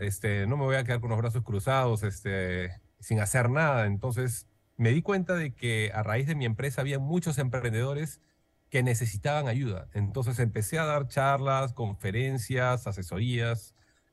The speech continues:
Esto fue antes de pandemia, esto habrá sido el, sí, a-, todo el dos mil diecinueve aprox. Eh, estuve dando asesorías a,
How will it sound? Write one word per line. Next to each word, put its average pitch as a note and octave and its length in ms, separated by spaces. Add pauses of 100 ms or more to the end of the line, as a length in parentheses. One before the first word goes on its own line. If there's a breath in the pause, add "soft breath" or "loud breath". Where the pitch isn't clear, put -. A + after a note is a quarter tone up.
(100)
Esto D3+ 220
fue D#3+ 180
antes D#3 180
de D3 100
pandemia, A2+ 500
esto A#2 180
habrá C3 140
sido C3 460
el, F#2 400 (140)
sí, A2+ 280 (120)
a-, G#2+ 180
todo C#3 120
el C#3+ 60
dos B2 120
mil C3 100
diecinueve B2 440
aprox. G#2 500 (720 soft breath)
Eh, G#2 640 (380)
estuve B2+ 400
dando B2+ 480
asesorías A2 600
a, G2 280